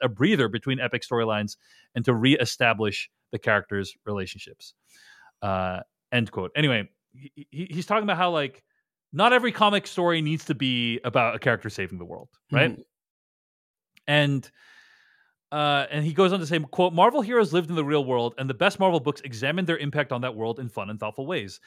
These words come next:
Speaker 1: That I have come to realize is the reason I like She-Hulk, Attorney at Law on Disney Plus. It's basically a whole show driven by the same storytelling impulses behind the X-Men playing, uh, baseball. Fight scenes are rare.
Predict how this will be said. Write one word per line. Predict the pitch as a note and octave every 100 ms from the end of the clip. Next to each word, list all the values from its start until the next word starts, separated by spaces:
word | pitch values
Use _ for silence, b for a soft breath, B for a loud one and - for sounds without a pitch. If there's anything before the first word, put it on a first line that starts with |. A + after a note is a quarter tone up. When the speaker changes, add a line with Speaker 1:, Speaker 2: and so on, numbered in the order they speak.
| b b
Speaker 1:
That | D3+ G#3
I | C4
have | A3+
come | A3 G#3
to | F#3+
realize | F3 E3+ C#3+
is | A#2+
the | C3
reason | B2 F#3+ F#3
I | E3 D3
like | C3+ C#3
She-Hulk, | - D3 C3+ C3
Attorney | C#3 - A#2+ A#2+
at |
Law | A2
on | G#2+
Disney | G#2 G#2
Plus. | A2 D3 G#2+
It's | A2
basically | D3+ D#3 - D#3
a | A#2+
whole | - F3+
show | - D3+ A#2+ A#2 b b
driven | - D#3 E3+
by | D3
the | C3
same | - E3
storytelling | D#3+ D3 D3 C#3+ C#3 C#3
impulses | C#3 B2+ A2 A2
behind | G#2 A2 B2+
the | A#2+
X-Men | A#2+ - A2+
playing, | G#2 A2+ A2+ A2 -
uh, | G#2+
baseball. | G#2 F3 - E2+ _ b b
Fight | - E3 D#3+
scenes | F3 D3
are | G#2+
rare. | A2 F3 F3 E3+